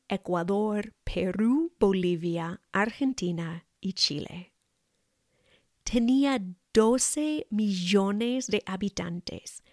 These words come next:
de más de cien grupos étnicos. Todos estaban unidos por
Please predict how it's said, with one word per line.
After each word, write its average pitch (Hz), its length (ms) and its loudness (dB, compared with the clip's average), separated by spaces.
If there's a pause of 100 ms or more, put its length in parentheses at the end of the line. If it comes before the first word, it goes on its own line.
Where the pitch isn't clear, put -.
(460)
de 247 200 4
más 247 560 2
de 262 280 0
cien 214 1000 0
grupos 220 840 0
étnicos. - 800 -4 (1080)
Todos 330 640 2
estaban 226 840 2
unidos 190 840 0
por 269 560 2